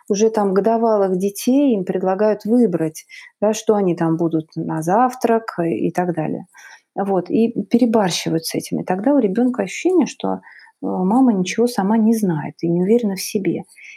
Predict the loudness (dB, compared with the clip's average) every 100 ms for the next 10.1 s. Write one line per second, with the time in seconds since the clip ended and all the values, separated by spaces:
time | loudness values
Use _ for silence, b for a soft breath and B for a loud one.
0 | B -2 0 2 2 4 2 0 -4 -2
1 | 2 2 0 -2 -2 -2 0 2 2 2
2 | 0 0 -4 -10 -14 B B B -6 0
3 | 0 0 -2 -2 0 2 2 4 2 0
4 | 0 0 0 0 0 -2 0 0 2 -2
5 | -8 _ -20 -20 -20 _ 0 0 0 -4
6 | -6 -2 -2 -2 -2 0 0 0 4 6
7 | 6 4 0 -2 -2 -2 -4 -6 -10 -6
8 | -4 -6 B B -2 2 2 4 4 4
9 | 0 -2 -2 0 0 0 0 0 0 -2